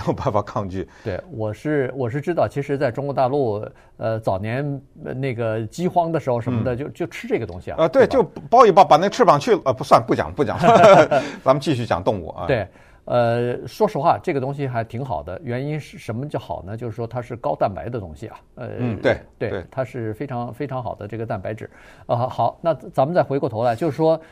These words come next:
Speaker 2: 现在这种动物呢，它出来以后就吃哈，就吃这种，呃，蝉出来了。还有一个现象呢，以前我是没知道的，现在，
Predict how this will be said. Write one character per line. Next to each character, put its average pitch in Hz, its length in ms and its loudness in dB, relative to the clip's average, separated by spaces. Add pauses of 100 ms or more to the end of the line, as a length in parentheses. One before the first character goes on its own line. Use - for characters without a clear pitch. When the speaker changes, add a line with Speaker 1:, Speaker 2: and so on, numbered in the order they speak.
(120)
Speaker 2:
现 190 260 2
在 151 240 6
这 170 160 0
种 113 200 -4
动 190 160 0
物 123 160 -4
呢， 101 180 -6
它 127 220 -2
出 151 200 -6
来 127 140 2
以 87 120 -6
后 117 220 -4
就 123 160 -8
吃 139 280 -4
哈， 98 320 -14
就 110 180 -8
吃 - 220 -16
这 113 160 -6
种， 90 280 -12 (300)
呃， 101 320 -8
蝉 123 340 -8
出 139 160 -8
来 95 140 -4
了。 92 160 -8 (260)
还 180 200 8
有 220 120 8
一 165 140 8
个 123 420 -2
现 147 220 2
象 135 160 -2
呢， 113 240 -4 (300)
以 143 160 -2
前 139 280 -4
我 123 160 -2
是 131 340 -4
没 123 220 -6
知 139 140 -6
道 123 160 2
的， 107 80 -6
现 160 180 -8
在， 131 320 0